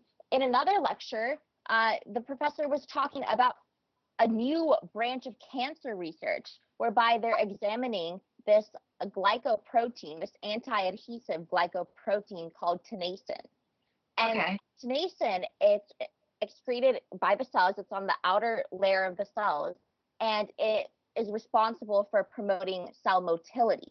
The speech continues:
Speaker 1: So that's what helps cells move. And of course,
Speaker 2: Okay.
Speaker 1: that's going to be a big concern, uh, when we discuss tumor formation, because, you know, we don't want metastasis or tumors moving to different sides of the body and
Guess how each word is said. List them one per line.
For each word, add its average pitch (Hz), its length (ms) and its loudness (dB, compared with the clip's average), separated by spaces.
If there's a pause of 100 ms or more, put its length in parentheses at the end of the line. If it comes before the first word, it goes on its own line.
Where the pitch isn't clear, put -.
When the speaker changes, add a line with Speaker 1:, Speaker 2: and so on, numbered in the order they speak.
(520)
Speaker 1:
So 233 80 -2
that's 196 380 2
what 196 260 2
helps 185 420 -6
cells 170 340 -2
move. 202 440 0 (480)
And 233 100 0
of 240 140 0
course, 440 320 2
Speaker 2:
Okay. - 180 -8
Speaker 1:
that's 226 160 -2
going 247 220 0
to 233 80 -4
be 220 100 0
a 202 60 8
big 214 320 0
concern, 240 720 -2 (240)
uh, 196 160 2
when 202 240 0
we 190 240 -4 (220)
discuss 202 540 2 (200)
tumor 330 400 0
formation, 165 720 -4
because, 185 420 0
you 185 60 -4
know, 175 120 4
we 175 140 2
don't 175 160 2
want 175 240 2
metastasis 175 840 -6 (200)
or 151 260 0 (320)
tumors 196 640 2 (100)
moving 190 280 -2
to 190 60 -6
different 180 380 -2
sides 156 260 0
of 170 100 -2
the 160 80 0
body 160 460 2
and 147 220 -4